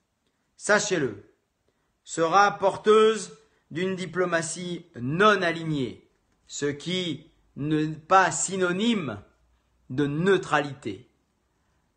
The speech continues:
Nous proposerons une diplomatie altermondialiste dans le cadre de notre statut de membre du Conseil de sécurité des Nations Unies.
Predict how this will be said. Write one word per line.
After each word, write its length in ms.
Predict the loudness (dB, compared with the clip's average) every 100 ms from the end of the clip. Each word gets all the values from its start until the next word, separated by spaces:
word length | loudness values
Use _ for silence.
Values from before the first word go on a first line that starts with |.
| -12
Nous 320 | -4 -2 -2
proposerons 800 | 0 -2 2 0 2 0 0 0
une 180 | 0
diplomatie 1000 | -2 -4 -2 0 0 -2 -4 -6 -6 -8 -14 _ _ _ _ 0
altermondialiste 1500 | 2 2 2 2 4 2 0 2 2 0 -4 -10 -12 -18 -20 _ _ _ _ _ _ _ 0
dans 160 | 2
le 140 | 2 2
cadre 420 | 6 6 4 0
de 140 | 0
notre 340 | 0 -2 -2 -4
statut 920 | -4 2 2 2 -2 -2 -2 -6 _ _ _ _ _ _ _ -10
de 100 | -4
membre 440 | 0 6 6 6 -2
du 100 | -6
Conseil 460 | -6 -4 -2 -2
de 120 | -4
sécurité 720 | -4 -4 -4 -4 -4 -4 -4 -4
des 140 | -6
Nations 360 | -6 -6 -6 -6
Unies. 380 | -6 -8 -10